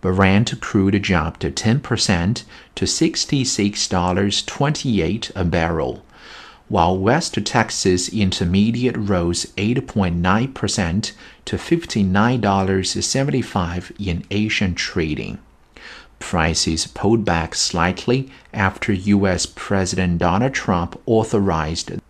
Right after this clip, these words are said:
the release of U S reserves.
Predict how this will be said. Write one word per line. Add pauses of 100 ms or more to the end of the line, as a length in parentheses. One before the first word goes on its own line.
(120)
the
release
of
U
S
reserves.